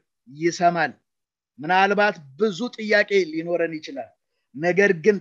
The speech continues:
ጥያቄያችን አልተመለሰም ማለት እግዚአብሔር የለም ማለት አይደለም።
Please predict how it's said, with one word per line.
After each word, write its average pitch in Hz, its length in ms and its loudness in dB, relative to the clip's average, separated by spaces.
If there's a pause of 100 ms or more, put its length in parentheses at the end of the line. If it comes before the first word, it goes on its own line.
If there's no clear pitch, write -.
ጥያቄያችን 190 1080 -4 (540)
አልተመለሰም 185 1040 0
ማለት 180 300 0
እግዚአብሔር 165 580 -4
የለም 156 500 -6
ማለት 147 280 -8
አይደለም። - 280 -12